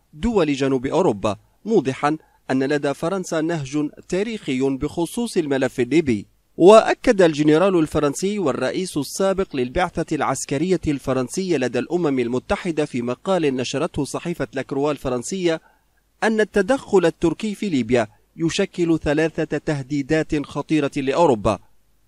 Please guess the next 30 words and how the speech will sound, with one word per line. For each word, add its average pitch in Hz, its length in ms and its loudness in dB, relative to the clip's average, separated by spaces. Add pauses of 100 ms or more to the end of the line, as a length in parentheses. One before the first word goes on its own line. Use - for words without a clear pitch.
الأول 156 480 4 (220)
هو 139 220 0
زعزعة 147 520 0
الاستقرار 151 600 -2
في 202 120 -6
ليبيا 120 360 0 (280)
التي 127 340 -2
تقع 160 480 0
على 127 180 0
أبواب 123 380 -2
أوروبا، 117 520 0 (480)
فيما 123 320 -2
يكمن 135 440 -4
الخطر 120 520 -2
الثاني 170 500 2 (300)
في 151 140 -4
تماسك 156 480 -4
الأوروبيين 160 720 -2 (260)
داخل 143 520 -2
حلف 147 300 -8
الأطلسي، 123 580 -6 (380)
حيث 110 260 -6
لا 139 180 0
يبدو 120 400 0 (280)
أن 120 140 -2
الأوروبيين 139 640 -2
قادرين 147 680 -4
على 123 280 0
تذكير 156 480 -6
تركيا 127 500 -2